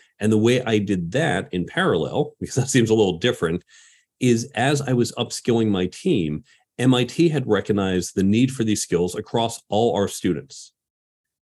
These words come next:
Because companies were saying, "We want to see these skills."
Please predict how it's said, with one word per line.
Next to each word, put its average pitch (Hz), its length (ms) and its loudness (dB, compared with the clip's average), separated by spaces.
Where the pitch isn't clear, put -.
Because 117 280 0
companies 170 500 0
were 110 80 -2
saying, 107 420 0
"We 139 200 4
want 120 260 0
to - 80 -6
see 101 220 -2
these 92 240 -4
skills." - 480 -6